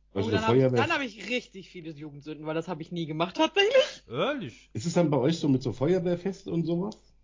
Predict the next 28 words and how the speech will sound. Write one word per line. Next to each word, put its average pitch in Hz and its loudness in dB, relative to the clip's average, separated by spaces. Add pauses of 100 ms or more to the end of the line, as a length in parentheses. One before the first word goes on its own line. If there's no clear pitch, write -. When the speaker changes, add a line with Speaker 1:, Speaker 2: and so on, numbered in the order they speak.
(1500)
Speaker 1:
Von 110 4
der 113 4
Freiwilligen 123 4
Speaker 2:
Ja. - 0
Speaker 1:
Feuerwehr, 123 2
hier, 120 2
hier 107 2
sieht 127 -2
man 117 -2
das 110 -4
öfters 117 -4
ein 117 2
bisschen 110 -2
außerhalb. 135 0 (460)
Ähm, 101 4
Feu-, 110 2
äh, 90 2
Freiwillige 110 2
Feuerwehr, 147 2
dann 110 4
gibt's 110 -4
noch 113 2
die, 104 -2
ach, - -12
wie 87 0
heißen 113 2
die 92 -2
denn? 85 -4